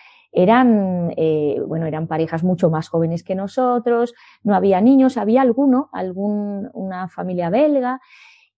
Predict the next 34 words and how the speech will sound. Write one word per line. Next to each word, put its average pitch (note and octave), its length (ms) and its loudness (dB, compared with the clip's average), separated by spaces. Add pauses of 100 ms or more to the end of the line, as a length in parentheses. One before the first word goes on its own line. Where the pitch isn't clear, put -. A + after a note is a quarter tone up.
pero, A#3 600 6
eh, G#3 420 6 (600)
todos D4+ 260 6
repetían B3+ 400 4
una G3+ 220 -2
cosa. - 400 -12 (560)
Es, B3+ 240 6
ellos C4+ 260 4
lo C4 100 4
único, B3 320 4
o G3 60 6
sea, G3 240 -2
no A#3+ 160 2
sé, F#3+ 220 4
a E3+ 80 2
nosotros G#3+ 320 2
se C4+ 80 4
nos A3+ 160 4
quedó G3+ 180 4
ahí A3 140 4
como G3+ 200 4
una F#3+ 280 4
repetición, F#3+ 480 2
decían, F3+ 320 0 (320)
"Para B3+ 160 4
hacer E4 220 2
algo F4 200 2
lo D4 100 6
único D#4+ 240 2
hay D4 80 4
que A#3 120 4
ponerse A3+ 300 2
una G#3 120 0
fecha". - 480 -10